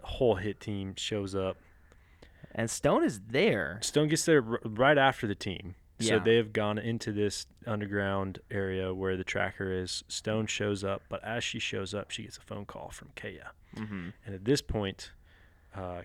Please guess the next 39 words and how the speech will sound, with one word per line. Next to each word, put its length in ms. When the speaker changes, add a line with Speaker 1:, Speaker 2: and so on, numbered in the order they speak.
Speaker 1:
Kaya 320
has 180
seen 640
what 240
Parker 320
has 140
done, 340
having 380
the 80
heart. 500
He's 240
Speaker 2:
He 80
has 140
the 60
Speaker 1:
already 120
Speaker 2:
heart 240
for 140
a 120
minute, 640
Speaker 1:
Yeah. 160
Speaker 2:
and 200
he 200
is 240
already 520
like, 340
"And 220
we're 100
gonna 200
kill 580
every 320
member 320
of 100
the 80
charter." 420
Speaker 1:
<laughs> 240
Yeah. 200
Speaker 2:
And 140
she's 220
like, 240